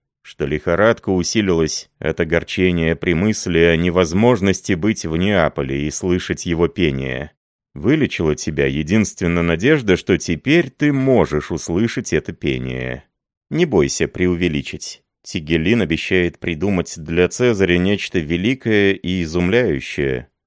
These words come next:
Боюсь, как бы он не подсидел меня. Боюсь также и твоих настроений. "Знаешь ли ты, —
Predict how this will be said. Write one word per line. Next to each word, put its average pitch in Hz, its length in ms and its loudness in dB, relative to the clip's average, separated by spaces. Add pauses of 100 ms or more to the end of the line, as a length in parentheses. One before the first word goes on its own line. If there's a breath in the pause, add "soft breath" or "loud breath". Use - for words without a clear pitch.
Боюсь, 82 440 -2
как 120 320 0
бы 123 120 0
он 123 240 2
не 110 80 0
подсидел 101 600 -2
меня. 67 440 -4 (300)
Боюсь 71 460 -4
также 120 400 0
и - 40 -6
твоих 82 480 -4
настроений. 71 920 -4 (440)
"Знаешь 127 500 -4
ли 120 120 -4
ты, — 69 400 -4